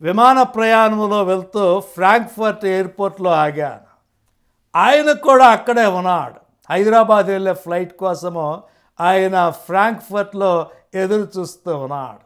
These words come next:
"ప్రకాష్ గారేనా ఈయన?" అని నాకు అనుమానం వచ్చి ఆయన దగ్గరికి వెళ్ళాను. "ప్రకాష్ గారు" అంటే, "పాల్ నువ్వేనా?" అని ఆయన కూడా నన్ను గుర్తుపట్టాడు, నేను ఆయన్ని గుర్తుపట్టాను. దాదాపు ఇరవై ఐదు సంవత్సరాల తర్వాత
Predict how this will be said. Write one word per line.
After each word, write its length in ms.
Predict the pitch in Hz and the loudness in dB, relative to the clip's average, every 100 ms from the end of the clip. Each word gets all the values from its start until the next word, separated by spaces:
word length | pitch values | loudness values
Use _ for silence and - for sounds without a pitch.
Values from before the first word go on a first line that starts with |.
| _ _ _ _ _ _ _ | _ _ _ _ _ _ _
"ప్రకాష్ 420 | 156 160 240 202 | -6 -2 -2 0
గారేనా 540 | 208 220 208 214 208 202 | 0 2 2 0 -2 -4
ఈయన?" 220 | 196 196 | -4 -4
అని 280 | 196 185 185 | -4 -4 -4
నాకు 300 | 175 170 170 | -4 -4 -6
అనుమానం 460 | 156 175 175 170 | -4 -4 -4 -4
వచ్చి 280 | 165 160 180 | -8 -8 -4
ఆయన 180 | 165 156 | -4 -4
దగ్గరికి 420 | 151 151 165 165 | -8 -8 -10 -10
వెళ్ళాను. 420 | 143 131 127 107 - _ _ _ - | -10 -8 -10 -12 -20 _ _ _ -10
"ప్రకాష్ 420 | 156 208 208 175 | -6 -4 -4 -2
గారు" 300 | 196 190 185 | 0 0 0
అంటే, 520 | 180 165 185 170 - _ _ | -2 -4 -6 -8 -12 _ _
"పాల్ 340 | 175 220 220 196 | 0 2 0 -2
నువ్వేనా?" 580 | 196 208 208 208 170 - _ _ _ _ | -4 -2 -2 -4 -4 -8 _ _ _ _
అని 160 | 170 190 | -8 -2
ఆయన 300 | 185 196 208 | -2 -2 -4
కూడా 320 | 208 208 202 | -4 0 0
నన్ను 240 | 185 185 170 | 0 -4 -6
గుర్తుపట్టాడు, 760 | 170 175 185 180 175 185 170 | -10 -10 -6 -6 -6 -6 -6
నేను 340 | 165 165 180 180 | -6 -4 -2 -2
ఆయన్ని 320 | 170 160 156 | -4 -4 -8
గుర్తుపట్టాను. 880 | 127 131 143 123 113 - - - _ _ _ _ _ _ _ _ - | -12 -14 -16 -16 -16 -18 -20 -20 _ _ _ _ _ _ _ _ -2
దాదాపు 880 | 170 196 208 202 214 190 160 170 - _ | 0 2 0 0 -2 -2 -2 -6 -12 _
ఇరవై 300 | 151 185 196 | -4 0 2
ఐదు 240 | 202 196 190 | 4 2 0
సంవత్సరాల 680 | - 185 190 190 214 214 | -4 -6 -6 -10 -4 -4
తర్వాత 500 | 196 190 190 185 185 | -4 -4 -4 -4 -6